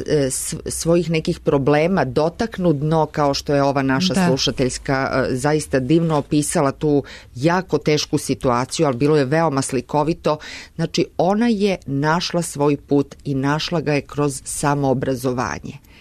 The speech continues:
Speaker 1: I našla je svoj motiv u situaciji kada, to je jako teško biti motivisan u tim situacijama. Prema tome, a, još jedan savet koji sam ja, am, u toku ovih mojih godina prakse uočila,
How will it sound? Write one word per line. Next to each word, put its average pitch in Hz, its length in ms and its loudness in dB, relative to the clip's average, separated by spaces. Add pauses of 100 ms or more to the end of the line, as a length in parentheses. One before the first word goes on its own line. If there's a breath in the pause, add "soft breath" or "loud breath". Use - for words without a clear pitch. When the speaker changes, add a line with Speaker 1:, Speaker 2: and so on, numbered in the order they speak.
(100)
Speaker 1:
I 170 160 2
našla 160 500 0
je 156 60 2
svoj 147 320 0
motiv 131 560 0
u 143 60 -2
situaciji 139 600 -2
kada, 123 320 -4 (200 loud breath)
to - 80 -6
je 131 220 -2
jako 165 400 0
teško 131 380 -2
biti 120 280 -4
motivisan 117 580 -4
u 117 40 -10
tim - 200 -10
situacijama. - 800 -10 (360 loud breath)
Prema 139 260 0
tome, 196 480 0 (380 loud breath)
a, 139 240 -2
još 208 320 0
jedan 175 420 2
savet 139 580 -2 (400)
koji 139 180 0
sam 135 280 -2
ja, 143 300 2 (380 loud breath)
am, 123 580 -2
u 123 380 -4
toku 139 340 -2
ovih 135 240 0
mojih 143 200 0
godina 135 380 0
prakse 156 600 -2 (320 loud breath)
uočila, 127 640 -2